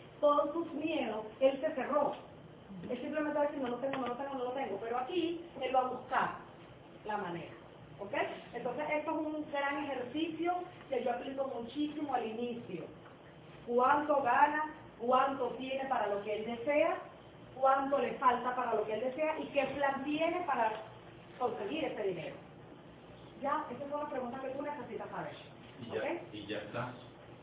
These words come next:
Speaker 2: ya estás resolviendo quizás esa pregunta que está acá. ¿Sí? Hay muchos de nosotros que, al darle la presentación a la persona, yo cuando preguntaron en estos días por los pasillos, no sé quién fue, nos dijo, "Mira, la, no, no, la persona no quiere hacer negocio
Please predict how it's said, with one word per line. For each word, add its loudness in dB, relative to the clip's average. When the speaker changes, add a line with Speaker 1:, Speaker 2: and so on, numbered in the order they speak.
Speaker 2:
ya -8
estás -6
resolviendo -6
quizás -6
esa -12
pregunta -8
que -10
está -12
acá. -4
¿Sí? -6
Hay -6
muchos -6
de -2
nosotros -6
que, -4
al -4
darle -2
la -2
presentación -8
a -4
la -4
persona, -2
yo -6
cuando -4
preguntaron -4
en -6
estos -8
días -2
por -6
los -8
pasillos, -6
no -8
sé -12
quién -10
fue, 2
nos -6
dijo, -4
"Mira, 0
la, -2
no, -2
no, -2
la 0
persona -4
no 0
quiere 0
hacer 0
negocio 2